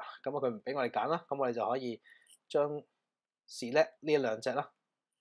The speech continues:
將佢 merge，噉咧佢就自動會變成七四七一C啦。OK，誒，噉跟住落嚟咧，我哋就要講下咧喺 InDesign 度我哋點樣可以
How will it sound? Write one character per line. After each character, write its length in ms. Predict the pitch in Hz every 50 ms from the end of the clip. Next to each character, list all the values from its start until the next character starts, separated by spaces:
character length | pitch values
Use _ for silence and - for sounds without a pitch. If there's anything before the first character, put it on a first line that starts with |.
| _ _ _ _ _ _ _ _
將 220 | - 175 165 160
佢 260 | 143 123 110 110 113 - _ _ _ _ _ _ _ _ _ _ _ _ _ _ _ _ _ _ _ _ _
merge， 480 | - 160 151 127 - - - - - - _ _ _ _ _ _ _ _ _ _ _ _ _ _ _ _ _ _ _ _ _ _
噉 100 | - 156
咧 80 | 185 185
佢 120 | - -
就 120 | 135 135 131
自 240 | 123 - - 127 120
動 140 | 120 113
會 120 | 113 117 120
變 260 | 123 - 147 131 131
成 160 | 127 - - - - - _
七 160 | - - 160
四 160 | - - 123
七 80 | 120 139
一 120 | 135 131
C 220 | 123 - - 131 117
啦。 140 | 107 - - _ _ _ _ _ _ _ _ _ _ _ _ _ _ _ _ _ _ _ _ _ _ _ _ _ _ _ _ _ _ _
OK， 180 | - 170 175 208
誒， 680 | 220 214 - - - - - - 185 180 185 185 185 190
噉 240 | 185 208 240 233 -
跟 280 | - 254 254 262 262
住 140 | 240 - 196
落 200 | 170 170 160 131
嚟 60 | 127
咧， 140 | 123 139 180 220
我 140 | 214 170
哋 80 | 151 151
就 100 | 143 147
要 100 | 151 160
講 340 | 156 - 147 127 131 170 196
下 180 | 180 156 147 160
咧 100 | 175 185
喺 140 | 175 170 175
InDesign 440 | 165 190 196 175 170 151 - 185 185
度 140 | 165 143 127
我 120 | 123 139
哋 100 | 139 135
點 140 | 127 135 147
樣 160 | 170 175 165
可 140 | 147 151 160
以 280 | 165 156 143 135 127